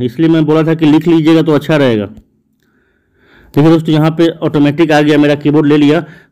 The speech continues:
cool dot mail, एम यू के ई एस ज़ीरो ज़ीरो, ठीक है दोस्तों। एट द, देखिए यहाँ ध्यान दीजिएगा दोस्तों, Gmail यहाँ पे डॉट कॉम होगा, ध्यान दीजिएगा दोस्तों, ये आपका गलती नहीं होना चाहिए।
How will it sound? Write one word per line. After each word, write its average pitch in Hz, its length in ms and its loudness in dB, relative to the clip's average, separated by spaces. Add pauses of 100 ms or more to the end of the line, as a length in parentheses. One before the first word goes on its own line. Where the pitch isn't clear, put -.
(120)
cool 143 160 4
dot 143 260 -2
mail, 147 280 2 (540)
एम 139 220 2
यू 143 80 2
के 143 140 0
ई 143 120 2
एस 135 80 -2
ज़ीरो 139 400 0
ज़ीरो, 135 200 0 (420)
ठीक 165 120 2
है 175 60 2
दोस्तों। 175 340 0
एट 151 160 -2
द, 147 140 0
देखिए 160 200 0
यहाँ 156 220 2
ध्यान 160 220 0
दीजिएगा 160 240 0
दोस्तों, 156 280 -2
Gmail 156 320 0 (520)
यहाँ 135 180 0
पे 143 140 -2
डॉट 151 420 -2
कॉम 143 220 0
होगा, 107 300 -2 (1700)
ध्यान 139 300 2
दीजिएगा 170 280 2
दोस्तों, 160 280 0
ये 160 360 0
आपका 156 240 -2
गलती 147 340 -2
नहीं 160 120 2
होना 139 160 0
चाहिए। 107 340 -4